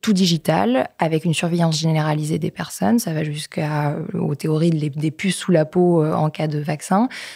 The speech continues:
et, euh, et tout ce qui est aussi, euh, théorie woke, théorie du genre, euh,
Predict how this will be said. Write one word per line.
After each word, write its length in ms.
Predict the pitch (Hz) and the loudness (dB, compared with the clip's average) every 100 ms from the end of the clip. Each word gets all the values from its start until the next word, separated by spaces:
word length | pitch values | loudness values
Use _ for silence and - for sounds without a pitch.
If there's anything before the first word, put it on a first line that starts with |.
| - - | -2 4
et, 300 | 196 214 180 | 6 6 6
euh, 140 | 160 | 4
et 100 | 156 | 4
tout 140 | - 160 | 0 -6
ce 80 | |
qui 180 | - 175 | -4 0
est 20 | |
aussi, 380 | 180 151 - 196 | 2 0 0 2
euh, 100 | 170 | 2
théorie 460 | 160 170 160 156 165 | 2 0 0 2 0
woke, 500 | 147 151 170 170 160 | 2 4 4 4 0
théorie 320 | 165 160 165 | 0 0 0
du 120 | 151 147 | -2 -2
genre, 600 | 147 165 165 170 170 | 0 2 2 2 2
euh, 100 | 160 | 0